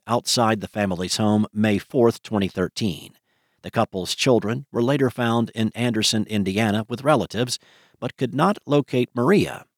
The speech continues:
She was indicted in absentia in June twenty thirteen, but was not arrested until twenty twenty when she tried to cross the border from Mexico to San Diego. For more on this story,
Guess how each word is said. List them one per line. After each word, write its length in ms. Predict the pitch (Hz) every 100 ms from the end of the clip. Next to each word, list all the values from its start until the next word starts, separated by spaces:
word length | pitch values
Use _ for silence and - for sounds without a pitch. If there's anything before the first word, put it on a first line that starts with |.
| _
She 140 | 151
was 180 | 151 147
indicted 480 | 151 190 214 190 -
in 100 | 156
absentia 600 | 151 113 - 135 - 104 -
in 140 | 110
June 260 | 107 135 131
twenty 280 | - 117
thirteen, 640 | 101 113 107 - 123 113 131
but 220 | - 107
was 180 | 113 -
not 180 | 117 117
arrested 460 | 101 139 127 131
until 300 | 127 113 117
twenty 360 | 107 - 117 107
twenty 540 | - 214 - - 107 -
when 160 | 117
she 220 | 113 120
tried 400 | 113 - 110 110
to 60 | 104
cross 300 | - 113 107
the 120 | 104
border 280 | 117 113 110
from 220 | - 101
Mexico 600 | 160 180 - - 76 101 -
to 160 | 92 107
San 260 | - 80
Diego. 640 | - 120 101 - - - _ _ _ _ _ _
For 100 | -
more 340 | 175 202 160 165
on 220 | 131 120
this 180 | 180 226
story, 480 | - 78 - 113